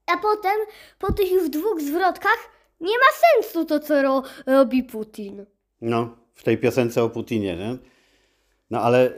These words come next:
Speaker 2: rozma-, rozmawialiśmy o tym, y, bo dlatego postanowiliśmy nagrać podcast, że Max dzisiaj z okazji tej rocznicy cały czas się zastanawia, po co Putinowi ta wojna.
Speaker 1: No, jak osiemdziesiąt procent, e, Rosji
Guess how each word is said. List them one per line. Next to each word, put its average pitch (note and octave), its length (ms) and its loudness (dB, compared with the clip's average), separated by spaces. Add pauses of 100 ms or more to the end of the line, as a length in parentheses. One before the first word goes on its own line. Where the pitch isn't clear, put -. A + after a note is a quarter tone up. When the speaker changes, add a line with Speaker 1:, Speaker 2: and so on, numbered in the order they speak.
(280)
Speaker 2:
rozma-, A#2+ 520 -6 (100)
rozmawialiśmy B2 640 -4
o G2+ 60 -4
tym, A#2 360 -8 (520)
y, G2+ 120 -6
bo G2+ 120 -6
dlatego A2 340 -2
postanowiliśmy A2 600 -6
nagrać G#2+ 280 -4
podcast, - 540 -6
że G#2 460 -8
Max G#2+ 440 -8
dzisiaj G#2 380 -8
z - 80 -10
okazji G#2+ 320 -6
tej A2+ 140 -4
rocznicy G#2 440 -8
cały A2+ 220 -4
czas - 180 -12
się A#2+ 140 -12
zastanawia, G#2+ 440 -8
po - 200 -6
co B2 160 -6
Putinowi A2+ 760 -6
ta A2 140 -4
wojna. G2+ 480 -4 (340)
Speaker 1:
No, F4+ 420 -2
jak G4+ 340 -4
osiemdziesiąt G4+ 1160 0 (100)
procent, D4 880 0 (640)
e, D4+ 400 2 (320)
Rosji E4 500 4